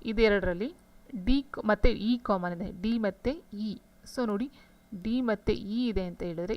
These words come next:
ಇವೆರಡಕ್ಕೆ ಬರ್ತಕ್ಕಂಥದ್ದು ಯಾವ್ದ್ಯಾವ್ದು? ಎಸ್, ಆರು ಮತ್ತೆ ನಾಲ್ಕು ಕಾಮನ್ ಇದೆ, ಆರು ಮತ್ತೆ ನಾಲ್ಕು.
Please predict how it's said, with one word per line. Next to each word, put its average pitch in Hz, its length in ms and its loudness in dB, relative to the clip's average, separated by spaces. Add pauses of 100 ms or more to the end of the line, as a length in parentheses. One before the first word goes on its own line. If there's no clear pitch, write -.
ಇವೆರಡಕ್ಕೆ 214 460 -2
ಬರ್ತಕ್ಕಂಥದ್ದು 180 680 -6
ಯಾವ್ದ್ಯಾವ್ದು? 170 340 -4 (2500)
ಎಸ್, 208 160 0 (140)
ಆರು 208 220 4
ಮತ್ತೆ - 220 -2 (480)
ನಾಲ್ಕು 190 340 2 (120)
ಕಾಮನ್ 185 320 0
ಇದೆ, 190 120 -10 (360)
ಆರು 202 220 4
ಮತ್ತೆ 277 220 -6 (420)
ನಾಲ್ಕು. 185 300 2